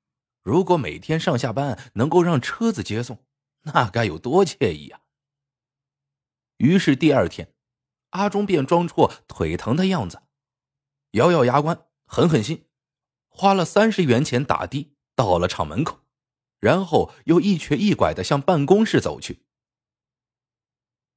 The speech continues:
正在这时，工会主席看到了，他很关心地迎上来，询问阿忠的病情。阿忠认真地向他转达了所谓医生的话，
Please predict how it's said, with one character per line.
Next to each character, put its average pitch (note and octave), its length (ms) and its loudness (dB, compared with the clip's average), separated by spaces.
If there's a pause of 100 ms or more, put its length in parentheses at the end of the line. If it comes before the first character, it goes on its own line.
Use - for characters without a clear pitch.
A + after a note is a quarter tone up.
正 G#3 240 2
在 F#3 180 2
这 F#3+ 220 0
时， - 280 -12 (520)
工 A#3+ 260 2
会 G#3 160 0
主 E2+ 240 -10
席 D3 220 -2
看 G#2 280 -2
到 D#2 200 -6
了， - 140 -20 (560)
他 B3 140 0
很 D#3+ 220 -2
关 F#3 240 2
心 F#3 140 -4
地 B2 80 2
迎 F2+ 260 -4
上 A2+ 180 0
来， - 120 -16 (280)
询 C3 300 0
问 D#3+ 160 2
阿 D3 220 4
忠 D3+ 160 0
的 A2 80 -2
病 G#2+ 200 -4
情。 F2 240 -16 (640)
阿 F3+ 200 2
忠 F#3+ 160 2
认 F#3 260 0
真 F#3+ 160 0
地 A#2+ 300 0
向 A2 300 -2
他 B2+ 100 -4
转 F2 260 0
达 E2 140 -2
了 G#2 320 -2
所 - 320 -6
谓 G2 140 2
医 B2 280 -2
生 A2+ 200 -4
的 F2 80 -6
话， - 240 -10